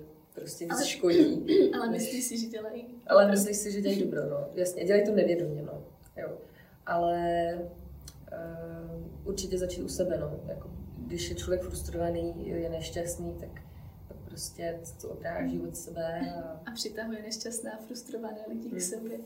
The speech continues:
Speaker 1: Hmm. No, je to tak, je to tak. No.
Speaker 2: Jo.
Speaker 1: No, to je super.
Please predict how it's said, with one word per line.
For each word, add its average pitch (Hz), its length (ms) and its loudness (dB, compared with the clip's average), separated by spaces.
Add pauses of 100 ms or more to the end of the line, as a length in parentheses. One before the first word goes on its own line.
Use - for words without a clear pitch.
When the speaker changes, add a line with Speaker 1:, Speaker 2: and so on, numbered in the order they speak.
(140)
Speaker 1:
Hmm. 185 100 -8 (320)
No, 208 140 -6
je 202 60 -6
to 196 80 -10
tak, - 160 -4
je 381 160 8 (100)
to - 80 -6
tak. - 220 -10 (580)
No. 226 60 -6
Speaker 2:
Jo. 220 80 -8 (460)
Speaker 1:
No, 175 60 -14
to 185 160 -18
je 180 80 -18
super. - 200 -20